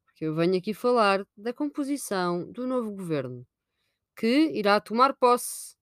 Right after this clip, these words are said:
dia trinta, se até lá o mundo não tiver outra catra-, catástrofe, desculpem, qualquer. Ahm, acontece que eu ontem gravei-vos este episódio.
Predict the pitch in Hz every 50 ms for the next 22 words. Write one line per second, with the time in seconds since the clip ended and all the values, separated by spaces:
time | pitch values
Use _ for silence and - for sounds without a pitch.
0 | _ _ _ _ _ _ _ _ _ _ _ _ _ _ _ _ _ _ _ _
1 | _ _ _ _ _ _ - 175 170 180 202 220 202 - 185 170 160 151 143 123
2 | 123 - _ _ _ _ _ _ _ _ _ _ _ - - - - - 147 135
3 | 135 - 170 165 170 170 180 185 190 185 190 185 196 202 214 214 185 202 240 240
4 | 233 - 190 196 185 185 170 - 196 180 180 190 190 190 190 175 - 202 185 -
5 | - 196 175 196 190 190 185 - _ - - _ _ _ _ _ _ - - 240
6 | - - 180 180 - - - 170 - _ - 202 - _ _ _ _ _ _ _
7 | _ _ _ _ _ - - 156 139 139 - 135 143 - _ _ _ _ _ _
8 | _ - 202 190 185 - 147 123 - _ _ _ _ _ _ _ _ _ _ -
9 | _ _ _ _ _ _ _ _ _ _ _ _ _ _ _ _ _ - - 165
10 | 165 165 165 165 165 160 156 160 156 160 156 - _ _ _ _ _ _ _ _
11 | _ _ _ _ _ _ _ _ _ _ _ _ _ _ _ _ _ _ _ _
12 | _ - 214 - - 294 269 - 311 302 - - - - 294 285 247 214 - -
13 | 208 208 202 208 208 202 - 214 196 202 185 190 196 185 175 185 180 170 - 180
14 | 160 170 160 156 143 139 127 135 143 156